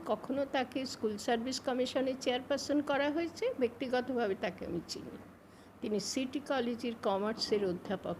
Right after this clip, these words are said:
ছিলেন। সেই ব্যক্তিটিকে কখনো কলেজ সার্ভিস কমিশনের চেয়ারপারসন করা হয়েছে, কখনো স্কুল সার্ভিস কমিশনের চেয়ারপারসন করা হয়েছে। এই রকম বদল করতে করতে এখন বর্তমানে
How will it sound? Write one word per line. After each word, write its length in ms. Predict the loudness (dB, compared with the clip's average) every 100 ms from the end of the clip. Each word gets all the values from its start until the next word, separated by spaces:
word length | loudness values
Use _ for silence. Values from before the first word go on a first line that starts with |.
| -6
ছিলেন। 360 | -8 -8 -8 -10 -14 -20 -20 -20 -20 -20 -20 -16 -6
সেই 300 | 2 4 6
ব্যক্তিটিকে 800 | 4 2 0 0 2 0 0 -4 2
কখনো 560 | 2 2 2 4 4 4 -2 -6 -14 -2
কলেজ 280 | 2 4 2
সার্ভিস 400 | 0 0 0 -2
কমিশনের 600 | 0 2 2 2 0 0
চেয়ারপারসন 600 | 0 -2 0 -4 -2 0 0
করা 280 | 2 0 0
হয়েছে, 380 | 0 -2 -2 -4 -4 -18 -20 -2
কখনো 380 | 0 0 2 2 0
স্কুল 300 | 0 2 2
সার্ভিস 400 | 0 -4 -4 -4
কমিশনের 580 | -4 -4 -4 -2 0 0
চেয়ারপারসন 640 | -2 -6 -4 -6 -4 -2 -2 -4 -2
করা 200 | 0 0
হয়েছে। 340 | 0 0 0 -4 -4 -12 -14 2
এই 160 | 4 4
রকম 280 | 2 4 4 6
বদল 340 | 6 6 4 4
করতে 380 | 2 2 0 0
করতে 340 | 0 0 0 0
এখন 280 | 0 0 2 4
বর্তমানে 600 | 4 2 2 2 4 2